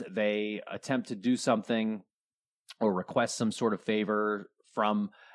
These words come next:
a, uh, a subordinate, and they, um, and, and of a sexual nature, right? Uh, and so, uh, an important thing to remember here is, of course, that's,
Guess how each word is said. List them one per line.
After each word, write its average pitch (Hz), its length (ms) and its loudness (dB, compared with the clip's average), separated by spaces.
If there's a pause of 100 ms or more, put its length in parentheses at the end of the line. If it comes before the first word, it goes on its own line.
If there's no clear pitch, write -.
(120)
a, 95 360 0
uh, 85 360 -2
a 95 80 -6
subordinate, 120 880 -2 (400)
and 98 480 0 (180)
they, 92 400 -2
um, 85 460 -4
and, 101 180 -4
and 92 220 -4 (140)
of 107 140 2
a 110 60 0
sexual 98 380 -2
nature, 80 440 -6
right? 87 260 -2 (440)
Uh, 90 300 -4 (100)
and 131 180 -2
so, 147 600 2 (440)
uh, 131 60 -10 (100)
an 127 80 -4
important 156 360 0
thing 156 140 -2
to 127 100 -6
remember 123 240 0
here 117 260 2
is, 101 160 -2
of 110 140 -8
course, 131 280 0
that's, - 460 -4